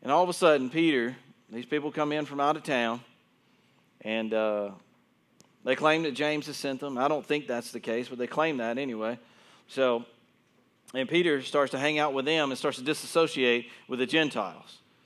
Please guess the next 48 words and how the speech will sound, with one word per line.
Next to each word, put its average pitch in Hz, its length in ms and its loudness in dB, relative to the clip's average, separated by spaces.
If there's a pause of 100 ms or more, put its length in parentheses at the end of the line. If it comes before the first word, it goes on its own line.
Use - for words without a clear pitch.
(380)
Now, 143 140 4
he 190 100 6
didn't 165 320 2
say 262 480 8
anything. 151 640 2 (560)
He 214 160 4
just 214 220 6
didn't 196 340 8
hang 196 280 8
out 233 200 10
with 165 120 6
them, 160 100 4
didn't 185 220 6
eat 233 260 0
with 151 160 4
them. 110 160 -6 (420)
So 202 180 6
his 208 280 6
actions 208 500 8
were 175 80 0
speaking 185 300 2
louder 196 320 8
than 170 140 4
his 156 140 2
words. 196 440 6 (340)
And 135 160 0
Paul 175 220 2
comes 131 240 -4
in 135 60 -4
and 127 80 -6
says, 113 160 -12
"That 127 260 -8
ain't 127 160 -2
okay, 117 360 -4
dude." 104 260 -10 (760)
And 135 100 0
he 147 40 4
calls 175 320 8
him 175 100 4
out 175 180 6
publicly 156 460 4
and 120 100 -4
says, 123 220 -4
"What 156 200 2
you're 151 80 -2
doing's 147 360 2
not 120 200 0
right. 117 300 6